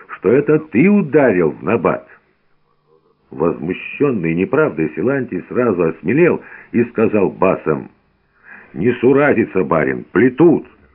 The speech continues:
«Как плетут?» «Вот видишь, их подписи есть». Становой взял со стола какую-то бумагу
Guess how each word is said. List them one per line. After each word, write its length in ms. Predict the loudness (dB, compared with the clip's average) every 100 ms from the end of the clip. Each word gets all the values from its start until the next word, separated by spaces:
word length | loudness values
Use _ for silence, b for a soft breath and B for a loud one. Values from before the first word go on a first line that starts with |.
| _ _ _
«Как 260 | -2 -2 -4
плетут?» 380 | -4 -4 -4 -20 _ _ _ _ _ _ _ -4
«Вот 260 | 0 2 2
видишь, 340 | 0 0 -2 -4
их 160 | -4 -4
подписи 500 | -4 -4 -8 -10 -6
есть». 420 | -4 -6 _ _ _ _ B B B B
Становой 380 | -2 0 4 2
взял 300 | 2 0 0
со 140 | 0 -2
стола 320 | 0 0 0
какую-то 420 | 0 0 0 0
бумагу 440 | 0 0 0 0